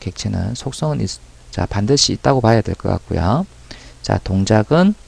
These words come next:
어, 있을 수도 있고, 어, 없을 수도 있다는 것을 이제 알아두시면 될 것 같아요. 자,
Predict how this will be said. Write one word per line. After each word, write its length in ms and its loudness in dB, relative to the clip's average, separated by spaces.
어, 180 2
있을 240 2
수도 240 -2
있고, 440 2
어, 120 -8
없을 220 0
수도 180 -4
있다는 380 -2
것을 420 -2
이제 120 -4
알아두시면 580 -2
될 140 -6
것 140 -10
같아요. 440 -6
자, 420 2